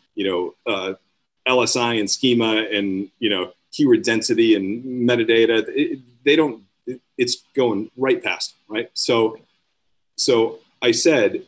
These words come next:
in the middle of the, of the meeting, I said, "How about this? You wanna get on page one for these keyword phrases. I think I can get you there.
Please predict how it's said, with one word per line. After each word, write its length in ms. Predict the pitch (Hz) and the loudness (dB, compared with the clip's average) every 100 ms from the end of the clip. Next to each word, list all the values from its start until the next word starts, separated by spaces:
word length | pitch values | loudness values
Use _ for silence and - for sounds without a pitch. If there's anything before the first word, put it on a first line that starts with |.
| - | -2
in 140 | 117 | 0
the 60 | 110 | 2
middle 280 | 120 131 | 2 4
of 100 | 123 | 4
the, 540 | 107 - _ - 98 98 | 4 -2 _ -6 -6 -4
of 120 | 101 | -4
the 60 | 92 | -2
meeting, 320 | 110 139 104 | 2 4 2
I 60 | 92 | -2
said, 180 | - 95 | -4 -4
"How 120 | 120 | -2
about 180 | 104 - | -2 -4
this? 240 | 71 - | -8 -2
You 100 | 127 | 2
wanna 200 | 175 170 | 4 2
get 200 | 127 123 | 2 2
on 180 | 117 113 | 0 -2
page 300 | 107 95 92 | -2 -2 -4
one 240 | 92 87 | -10 -10
for 120 | - | -8
these 200 | 87 90 | -6 -6
keyword 460 | - 92 92 87 82 | -4 -4 -2 -4 -6
phrases. 500 | 90 82 - - - _ _ _ _ _ _ _ _ _ _ _ | -8 -8 -10 -12 -14 _ _ _ _ _ _ _ _ _ _ _
I 160 | 123 156 | -2 -2
think 240 | - 139 | 0 -2
I 140 | 117 95 | -2 -4
can 180 | 92 | -6
get 240 | 85 95 - | -4 -4 -6
you 80 | - | -12
there. 140 | - | -16